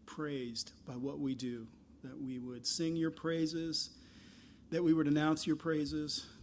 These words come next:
that we would delight in who you are and what you have done, that you have shown your kindly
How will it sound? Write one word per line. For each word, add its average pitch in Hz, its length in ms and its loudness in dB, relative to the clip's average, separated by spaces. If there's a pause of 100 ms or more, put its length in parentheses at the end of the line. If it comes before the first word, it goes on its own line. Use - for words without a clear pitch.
(100)
that 135 160 -8
we 143 120 6
would 139 140 4
delight 147 460 0
in 156 100 -4
who 165 220 0
you 160 240 2
are 127 220 -6
and 131 120 -2
what 147 160 -4
you 147 80 2
have 131 160 -4
done, 113 300 -8 (460)
that 135 100 -12 (100)
you 139 460 4 (320)
have 143 180 -6
shown 160 360 2
your 143 140 4
kindly 175 640 -2